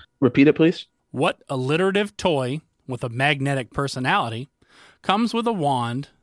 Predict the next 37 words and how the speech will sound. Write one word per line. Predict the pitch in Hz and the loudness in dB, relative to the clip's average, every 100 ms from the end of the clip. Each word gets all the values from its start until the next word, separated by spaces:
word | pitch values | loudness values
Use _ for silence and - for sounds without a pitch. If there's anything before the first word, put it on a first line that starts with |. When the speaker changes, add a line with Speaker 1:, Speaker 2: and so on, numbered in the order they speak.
| _ | _
Speaker 2:
to | 139 | -4
move | 139 151 | 0 0
metal | 135 165 202 | 0 0 -2
filings | - 226 208 156 131 | 0 0 0 0 -2
around | 127 120 123 123 | -4 -4 -4 -2
to | 180 | 0
add | 180 180 | 0 -2
features | 214 214 131 127 | -6 -4 -4 -6
to | - 180 | -6 -8
a | |
cartoon | 185 123 117 - 120 120 | -6 -10 -10 -10 -8 -10
face? | - - - - _ _ _ - | -14 -18 -20 -20 _ _ _ -20
Speaker 1:
A | |
magnetic | 104 104 104 110 110 120 135 - | -18 -18 -16 -10 -6 -6 -6 -12
personality. | - - - - 110 104 98 - - - - - _ _ 104 | -16 -14 -12 -14 -14 -12 -12 -12 -14 -16 -16 -20 _ _ 0
Uh, | 101 95 98 | 2 4 4
I | |
just | 92 - | 0 0
gotta | 101 98 | 0 0
think | 101 | -2
of | 95 | -2
something | 113 95 98 | -2 -2 0
alliterative. | 95 104 101 92 92 98 - | 2 2 2 4 4 2 0
The | 87 | 0
one | 98 98 | 2 2
that | 95 | 2
I'm | 92 92 | 2 0
thinking | 95 101 95 90 | 0 -2 0 2
of | 90 95 - | 2 0 0
doesn't | 98 98 98 92 | 0 0 -2 -4
make | 87 | -6
sense, | - - 104 107 - - - _ _ _ | -4 0 2 0 -4 -12 -16 _ _ _
but | 92 95 | 2 4
I'll | 101 | 4
say | 135 | 4
it | 143 | 6
anyway, | 175 226 - | 6 4 0